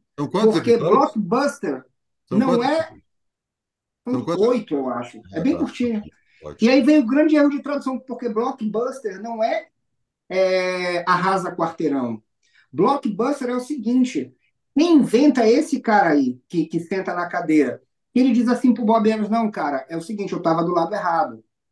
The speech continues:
Speaker 2: Tu é o gênio da arte, eu sou o gênio da grana. E ele inventa o Blockbuster. O que que é o Blockbuster? É, vem de to block, que é bloquear as agendas dos cinemas.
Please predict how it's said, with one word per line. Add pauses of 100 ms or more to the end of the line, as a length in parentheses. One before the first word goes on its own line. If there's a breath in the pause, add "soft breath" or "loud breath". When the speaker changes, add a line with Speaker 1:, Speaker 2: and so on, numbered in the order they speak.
(180)
Speaker 2:
Tu
é
o
gênio
da
arte,
eu
sou
o
gênio
da
grana. (260)
E
ele
inventa
o
Blockbuster.
O
que
que
é
o
Blockbuster? (480)
É,
vem
de
to
block, (220)
que
é
bloquear (340)
as
agendas
dos
cinemas.